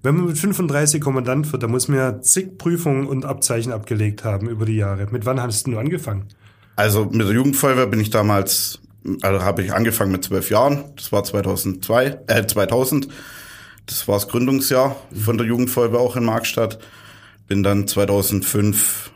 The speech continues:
Speaker 2: in die Einsatzabteilung gewechselt und hab dann so nach und nach die ganzen Lehrgänge, was man halt dafür braucht, durchgezogen.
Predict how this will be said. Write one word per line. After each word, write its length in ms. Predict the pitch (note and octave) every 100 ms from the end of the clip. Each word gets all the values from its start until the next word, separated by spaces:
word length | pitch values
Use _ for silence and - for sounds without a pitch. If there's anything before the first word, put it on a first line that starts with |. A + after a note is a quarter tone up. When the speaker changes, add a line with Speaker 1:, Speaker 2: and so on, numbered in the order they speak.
| - -
Speaker 2:
in 140 | F#2
die 240 | G2 F#2+
Einsatzabteilung 760 | F#2+ A#2+ B2+ G#2 G2+ A2+ A2+ A2+
gewechselt 580 | A#2 G#2+ G#2 - G#2 G2+
und 160 | F#2 F2
hab 160 | -
dann 420 | F#2+ G2 F2+ - -
so 180 | - F#2+
nach 240 | F#2+ G2
und 80 | G2+
nach 200 | G2 F#2+
die 120 | G2+
ganzen 300 | F#2+ G#2 G2
Lehrgänge, 420 | G2 G#2 G#2+ G2+
was 180 | G2 G2+
man 140 | A2
halt 160 | F#2 F#2+
dafür 220 | G2 G2+
braucht, 360 | - F#2+ G2 - - - - - - - - - -
durchgezogen. 920 | A#2+ C3 C#3 C3+ B2+ B2+ B2 A#2+